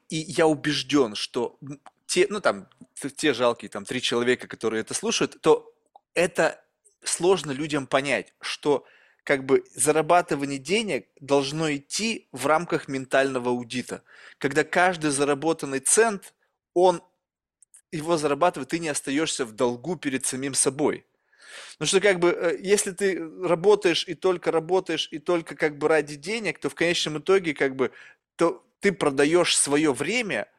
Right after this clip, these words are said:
за деньги, и эти деньги тебе некуда, н-, нет возможности потратить. Ты сказал, что ты пять лет <laughs> был, пять раз был всего в отпуске. То есть,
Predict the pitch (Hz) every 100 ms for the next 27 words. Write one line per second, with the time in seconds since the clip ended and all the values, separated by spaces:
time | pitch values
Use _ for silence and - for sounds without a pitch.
0 | _ _ 143 151 143 208 240 196 139 -
1 | _ _ 170 170 - 170 175 156 175 220
2 | 175 151 147 151 170 180 160 147 139 156
3 | 156 165 170 156 147 165 143 139 156 165
4 | 127 - - 143 123 123 135 156 143 143
5 | 135 123 - - - 202 - 175 156 139
6 | 123 - 165 175 156 170 - - 131 123
7 | 139 131